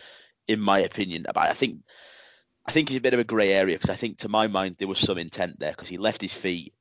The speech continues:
The, the hit was definitely upwards in, in trajectory. Um, but actually, if you read the double I H F rule, um, and I've got the,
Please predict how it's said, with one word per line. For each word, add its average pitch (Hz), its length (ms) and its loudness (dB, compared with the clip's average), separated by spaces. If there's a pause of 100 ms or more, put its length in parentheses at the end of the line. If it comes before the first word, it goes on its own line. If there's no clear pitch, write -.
The, 101 260 -2
the 101 80 2
hit - 260 0
was 107 160 -4
definitely 98 920 -2 (260)
upwards 95 560 -2
in, 92 220 -4
in 90 220 -2
trajectory. 82 680 0 (440)
Um, 85 360 -4 (240)
but 104 120 0
actually, 110 600 -4
if - 240 -8
you 110 80 -4
read 113 240 -2
the 107 60 -12
double 104 240 0
I 101 80 4
H 92 300 2
F 110 180 2
rule, 80 240 -12 (340)
um, 82 320 -6
and 95 100 0
I've 90 120 -4
got 113 200 2
the, 107 100 -2